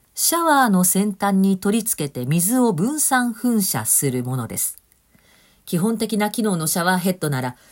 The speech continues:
つまりお風呂周りの水洗器具の消耗部品としてならば、数千円レベルでも購入できますよね。ところが、このシャワーヘッドに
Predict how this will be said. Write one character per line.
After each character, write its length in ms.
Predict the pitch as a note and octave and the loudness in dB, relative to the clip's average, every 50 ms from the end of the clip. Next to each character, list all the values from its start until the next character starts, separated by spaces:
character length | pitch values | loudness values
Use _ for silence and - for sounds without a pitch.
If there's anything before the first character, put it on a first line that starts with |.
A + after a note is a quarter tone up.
| _ | _
つ 180 | - - - D#4 | -2 -2 0 2
ま 120 | D4 B3+ | 2 2
り 160 | E3+ C#3 - - _ _ _ _ _ _ - | 0 0 -4 -8 _ _ _ _ _ _ -2
お 60 | G3 | -2
風 160 | G3 - D#4+ F4 | 0 0 0 -2
呂 60 | F4+ | -2
周 280 | D#4+ E4 E4 D#4 C#4 | -2 -2 -2 0 0
り 120 | A#3 G#3 F3+ | 2 2 2
の 240 | E3+ E3+ - - _ | 0 0 -4 -6 _
水 300 | - - - - G#3+ B3 | -6 -4 -2 0 0 0
洗 300 | A#3 - A#3+ A3+ A3+ A3 | -2 -2 -2 -2 -2 -4
器 140 | A3 - G#3 | -4 -4 -4
具 80 | F3+ D3+ | -4 -4
の 140 | B2 A2 A2+ | -4 -6 -6
消 300 | - - D#3+ F#3+ A#3+ B3+ | -4 -2 0 2 2 2
耗 220 | B3+ B3+ B3 A#3+ | 2 0 0 0
部 120 | G3+ B3 | 0 -2
品 280 | A#3+ - G#3+ G3+ F#3+ F#3 | -2 -2 0 0 0 0
と 180 | F#3 - E3+ F3 | 0 -2 -4 -4
し 80 | - | -2
て 100 | - F#3 | -2 -2
な 120 | F3 D#3 C#3+ | -2 -2 -2
ら 100 | C3+ - | -4 -4
ば、 200 | G#2 F#2+ - _ _ _ _ _ _ _ _ _ _ | -6 -10 -12 _ _ _ _ _ _ _ _ _ _
数 280 | - - - E3 E3+ G#3+ | -6 -4 -2 0 0 0
千 260 | - - C4 C4+ C#4 | 0 0 -2 -4 -4
円 200 | C#4 C#4 C4+ C4+ | -4 -4 -4 -2
レ 100 | C#4+ C#4+ | -2 0
ベ 120 | C4+ C4+ | 0 0
ル 60 | B3 G3+ | 0 0
で 120 | G3+ F3+ | 0 0
も 160 | E3+ E3 D#3 | 0 -2 -4
購 180 | - - C3+ C#3 | -6 -6 -4 -2
入 180 | D3 D3 D3 | -2 0 0
で 120 | C#3 D3 D3 | 0 -2 -4
き 80 | - | -4
ま 100 | C#3 C#3+ | -4 -2
す 160 | D3 - - G#2+ | -2 -2 -4 -6
よ 80 | G2 | -8
ね。 240 | G2+ C#3+ F#3+ F#3+ - _ _ _ _ _ _ _ _ _ _ _ _ _ _ _ _ _ _ _ _ _ _ _ _ _ _ - | -4 -2 -2 -4 -4 _ _ _ _ _ _ _ _ _ _ _ _ _ _ _ _ _ _ _ _ _ _ _ _ _ _ -14
と 140 | - G#2+ A2 | -12 -12 -8
こ 140 | - C#3 D#3 | -4 -2 -2
ろ 80 | F3+ | 0
が、 200 | F3 D3 - - _ _ _ _ _ _ _ _ _ _ _ _ _ - | 0 -2 -4 -6 _ _ _ _ _ _ _ _ _ _ _ _ _ -14
こ 180 | - - D#3+ F3+ | -6 -4 -2 0
の 160 | A3+ B3 B3 | 0 0 -2
シ 160 | A#3+ - G3+ | -2 0 0
ャ 60 | F3+ | 2
ワ 180 | G3 A3 A3 A3 | 2 2 2 0
ー 20 | |
ヘ 140 | G3 G3 G#3 | 0 -2 -4
ッ 100 | G3 D#3+ | -4 -2
ド 100 | D3+ D3 | -4 -4
に 240 | C3+ B2 B2 - | -4 -4 -8 -10